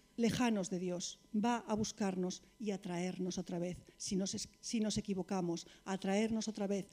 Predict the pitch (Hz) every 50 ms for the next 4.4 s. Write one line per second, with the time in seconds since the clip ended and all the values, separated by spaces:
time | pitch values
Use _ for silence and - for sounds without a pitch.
0 | - - - - 170 175 180 170 - - 226 240 233 233 233 220 214 190 196 190
1 | 190 185 - - - - - - - 208 196 190 185 185 185 175 - - - 180
2 | 185 180 185 170 175 165 170 160 175 196 196 208 - - - - - - - 262
3 | 254 - - 277 247 - 262 240 - 254 254 247 254 - 247 226 220 - 240 233
4 | 226 226 - 220 214 214 208